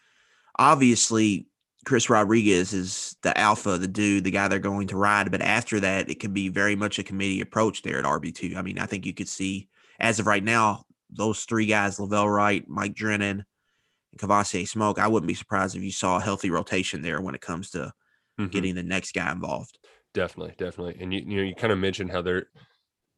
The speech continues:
Speaker 2: the absence of McLean's an opportunity for the
Speaker 1: Yeah,
Speaker 2: other
Speaker 1: 'cause
Speaker 2: guys.
Speaker 1: I'm, right.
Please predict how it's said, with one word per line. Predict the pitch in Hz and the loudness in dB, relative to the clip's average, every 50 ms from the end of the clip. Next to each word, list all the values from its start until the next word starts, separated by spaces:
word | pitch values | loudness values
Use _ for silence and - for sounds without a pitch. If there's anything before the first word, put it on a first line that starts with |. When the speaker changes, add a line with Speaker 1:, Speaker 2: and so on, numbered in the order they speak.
| _ _ _ _ _ - | _ _ _ _ _ -4
Speaker 2:
the | 113 110 113 110 | 2 4 4 6
absence | 113 120 127 113 117 120 98 101 | 6 4 2 2 0 -2 -2 -2
of | 101 | -2
McLean's | 98 92 - - 107 107 104 104 98 95 90 | -4 -2 0 2 2 4 4 4 2 0 -2
an | 92 92 | 0 0
opportunity | 92 92 - - 92 - - 107 104 98 95 90 90 90 87 82 | 0 0 -2 -6 -10 -6 -2 0 2 2 2 0 -2 -4 -4 -6
for | - - - 87 87 87 85 87 87 85 85 - - _ _ _ _ _ _ _ - | -8 -8 -8 -6 -6 -4 -6 -6 -6 -8 -10 -12 -16 _ _ _ _ _ _ _ -20
the | - - - 156 - | -18 -14 -12 -4 2
Speaker 1:
Yeah, | - 143 147 123 | 6 8 8 8
Speaker 2:
other | 107 117 101 | 8 6 4
Speaker 1:
'cause | 85 175 143 131 | 4 2 4 6
Speaker 2:
guys. | 151 147 135 | 6 6 4
Speaker 1:
I'm, | - - - _ _ | 2 -4 -16 _ _
right. | - 127 123 110 98 90 - | 2 4 4 4 4 2 -2